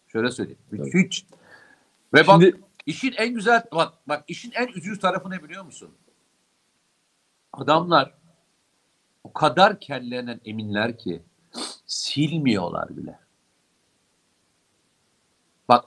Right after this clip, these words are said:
Speaker 1: o
Speaker 2: Ne?
Speaker 1: kadar eminler ki kendilerine başına, başına bir şey gelmeyeceğine. O kadar eminler ki işlerinde kaybetmeyeceklerine. Bir tanesi bile silmiyor kardeşim.
Speaker 2: Neyi?
Speaker 1: Sen mi yazdın dün? Dün birilerini daha yazdın galiba bildiğim kadarıyla.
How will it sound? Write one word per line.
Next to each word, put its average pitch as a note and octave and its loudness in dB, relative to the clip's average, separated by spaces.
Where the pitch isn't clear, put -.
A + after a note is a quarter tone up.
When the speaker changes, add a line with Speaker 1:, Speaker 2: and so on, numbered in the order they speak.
Speaker 1:
o D3 -4
Speaker 2:
Ne? D3 2
Speaker 1:
kadar D#3 4
eminler C3+ 2
ki - -10
kendilerine A2+ -4
başına, G2+ -8
başına G#2+ -8
bir F#2 -10
şey G2 -4
gelmeyeceğine. F2 -10
O - -4
kadar D#3+ 6
eminler D3+ 6
ki A#2+ -4
işlerinde D3 0
kaybetmeyeceklerine. G#2 -2
Bir G#3+ 6
tanesi F#3 4
bile E3+ -2
silmiyor G3+ -4
kardeşim. D3+ -2
Speaker 2:
Neyi? F3 6
Speaker 1:
Sen F#3+ 4
mi C#4 -12
yazdın F#3 -2
dün? F3+ -2
Dün F#3 -8
birilerini G#3+ -2
daha A#3+ 6
yazdın D3 0
galiba A2 -6
bildiğim G2 -12
kadarıyla. D2+ -12